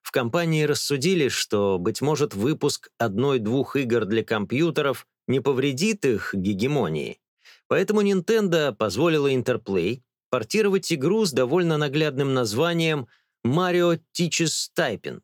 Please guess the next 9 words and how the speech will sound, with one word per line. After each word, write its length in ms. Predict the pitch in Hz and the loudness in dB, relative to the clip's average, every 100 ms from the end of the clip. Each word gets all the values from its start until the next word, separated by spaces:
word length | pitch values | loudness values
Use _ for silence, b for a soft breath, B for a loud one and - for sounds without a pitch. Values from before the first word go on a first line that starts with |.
| _ | _
сначала 580 | - - 101 - 135 123 | -6 -2 0 0 0 2
на 540 | 110 110 107 101 92 - | 0 0 2 2 0 -4
дос, 480 | 110 98 120 185 - _ - | -6 0 0 0 -6 _ -6
а 100 | 104 | -2
затем 560 | 95 - 110 117 120 - | -2 -2 0 0 -4 -4
и 100 | 120 | 0
на 140 | 117 | 0
Mac. 400 | 131 127 87 - _ _ _ _ | 0 -2 -4 -8 _ _ _ _
Поскольку 920 | - 113 - 208 233 202 220 202 185 | -4 -4 -2 0 0 0 2 2 2